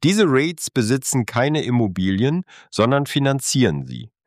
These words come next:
Sie vergeben Hypothekenkredite oder kaufen hypothekenbesicherte Wertpapiere. Sie verdienen Geld durch Zinsen. Mortgage. reits sind riskanter als Equity reits. Und drittens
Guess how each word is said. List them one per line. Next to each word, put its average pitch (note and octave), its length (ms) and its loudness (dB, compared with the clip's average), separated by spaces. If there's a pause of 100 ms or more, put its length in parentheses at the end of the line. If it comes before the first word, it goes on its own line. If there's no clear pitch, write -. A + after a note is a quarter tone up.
(300)
Sie B2 160 2
vergeben C#3+ 500 0
Hypothekenkredite C#3 1300 -2 (320)
oder A2+ 240 2
kaufen C3+ 560 -2
hypothekenbesicherte A#2 1300 -2
Wertpapiere. D2+ 880 -4 (460)
Sie A2 140 2
verdienen C3 640 0
Geld G#2+ 420 0 (100)
durch G#2 220 -2
Zinsen. D#2 580 0 (400)
Mortgage. G#2 800 -2 (800)
reits F#3 480 2
sind D3 320 -2
riskanter C3+ 720 0
als A2+ 300 -4
Equity E2+ 540 -4
reits. C#2 600 -8 (360)
Und G#2+ 220 2
drittens E3 580 -2